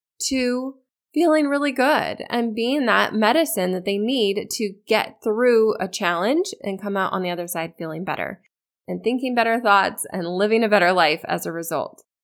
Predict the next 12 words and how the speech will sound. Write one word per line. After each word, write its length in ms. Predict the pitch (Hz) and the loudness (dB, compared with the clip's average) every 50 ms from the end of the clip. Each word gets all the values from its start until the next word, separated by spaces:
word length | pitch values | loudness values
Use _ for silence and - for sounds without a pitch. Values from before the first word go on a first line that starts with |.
| _ _ _ _ | _ _ _ _
So 220 | - - - 226 220 | -8 -4 0 2 4
that's 240 | 233 240 262 262 | 4 4 4 2
what 120 | 302 262 - | 0 0 0
empathy 440 | - 214 214 202 180 - 180 165 - | 0 0 0 -2 -2 -2 -2 -2 -2
is. 160 | 170 170 - | -2 -4 -6
It's 180 | - 185 - | -8 -8 -8
just 460 | - - - 226 208 196 - - - - _ _ - | -8 -2 0 0 0 0 -2 -6 -8 -12 _ _ 0
understanding 920 | - 226 247 247 277 277 269 254 - - - 220 208 208 202 190 190 190 180 | 2 2 4 4 2 2 0 0 -2 -2 0 0 0 0 0 0 0 0 0
that 280 | 180 196 - - - | 0 -2 -2 -4 -6
person's 460 | - 220 208 196 - - 185 185 180 | -4 -4 -4 -2 -4 -4 -6 -6 -6
worldview, 760 | 180 175 175 170 175 170 - - 233 254 262 269 269 269 - | -6 -8 -6 -6 -8 -8 -6 -6 -4 -2 0 0 0 0 0
understanding 800 | - 196 180 180 180 180 - - - 185 185 185 185 180 180 - | -2 -2 -4 -4 -6 -6 -8 -6 -4 -4 -4 -2 -2 -4 -6 -8